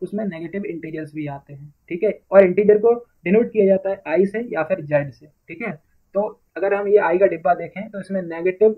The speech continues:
infinity से positive infinity तक के सारे numbers आएंगे, माइनस थ्री, माइनस टू, माइनस वन, ज़ीरो, वन, टू, थ्री, four। I hope कि ये चीज़ समझ में आ गई होगी। ये जो स्लाइड है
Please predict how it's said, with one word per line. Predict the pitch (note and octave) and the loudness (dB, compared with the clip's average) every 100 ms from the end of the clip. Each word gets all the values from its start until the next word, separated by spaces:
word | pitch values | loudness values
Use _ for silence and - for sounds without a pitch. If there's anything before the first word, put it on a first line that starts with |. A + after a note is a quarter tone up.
| - | -2
infinity | F#3 F#3 F#3+ F#3+ G3 | -8 -2 -2 -2 -2
से | G3 G#3 | -2 -4
positive | E3 E3+ F#3 G3 | -4 -4 0 2
infinity | F3+ F3+ F3+ F3+ F#3 _ - | 2 -2 -4 -2 -4 _ 0
तक | G#3 | 0
के | - G3+ D3+ | 2 0 0
सारे | D#3+ E3+ G3 | 0 2 2
numbers | F3 F3 - | -2 -4 -6
आएंगे, | D3+ D3 C#3+ | -8 -8 -8
माइनस | D3 D#3+ | -8 -10
थ्री, | D#3+ D#3 | -10 -8
माइनस | D3+ D#3 D3 | -6 -8 -6
टू, | D#3 | -8
माइनस | D3+ D3+ D3+ | -6 -6 -6
वन, | D3+ D3 | -6 -4
ज़ीरो, | D3 D3+ D3 | -2 2 0
वन, | D3 D3+ | 0 -6
टू, | D3 D3 | -10 -10
थ्री, | C#3+ C#3+ | -8 -10
four। | - C#3+ C#3 _ _ _ - | -6 -6 -6 _ _ _ -2
I | F#3 | 2
hope | G3 A3 | 4 4
कि | B3+ G#3+ D3 | 2 -4 -4
ये | F#3+ B3+ | -2 0
चीज़ | B3+ | -2
समझ | - F#3 | 0 0
में | G3+ F#3 | 2 2
आ | |
गई | F#3 | 4
होगी। | F#3 F#3 | 4 4
ये | F#3 | 4
जो | F#3 | 4
स्लाइड | G3+ - D#3 G3 F3 | 2 2 6 6 6
है | F3 | 2